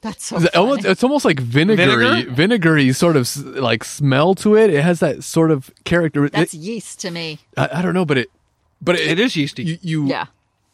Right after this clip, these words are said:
Speaker 2: you smell it and you drink it. It's, like, almost a completely different flavor. It's, it's, like, chocolatey. It, it's a little bit of coffee.
Speaker 1: Mm-hmm.
Speaker 2: Uh, you know, it, like you said, it's a little bit smoky.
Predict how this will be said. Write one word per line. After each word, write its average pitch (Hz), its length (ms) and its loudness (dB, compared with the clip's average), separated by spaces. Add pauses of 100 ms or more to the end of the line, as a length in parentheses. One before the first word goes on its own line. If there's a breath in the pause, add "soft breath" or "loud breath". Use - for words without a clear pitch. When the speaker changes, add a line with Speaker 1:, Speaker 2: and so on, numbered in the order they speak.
(140)
Speaker 2:
you 165 120 -2
smell 202 380 2
it 233 100 0
and 151 220 -2
you 123 80 -2
drink 135 340 -2
it. 202 80 0
It's, 143 140 -6
like, 143 160 -2
almost 165 240 -4
a 143 40 -6
completely 156 380 -4
different 135 280 -6
flavor. 165 200 0
It's, 127 140 -4
it's, 131 160 -6
like, 113 240 -4 (320 soft breath)
chocolatey. 190 720 2 (320 loud breath)
It, 120 180 0 (120)
it's 113 360 -4
a 135 40 -10
little 127 140 2
bit 113 140 0
of 98 60 -6 (440)
coffee. 202 680 -2
Speaker 1:
Mm-hmm. 196 180 -10 (160)
Speaker 2:
Uh, 113 340 2
you - 120 -2
know, 127 80 2
it, 120 240 -2
like 123 220 0
you 127 80 0
said, 208 280 0
it's 123 120 -4
a - 40 0
little 131 160 2
bit 95 60 -6
smoky. 208 680 0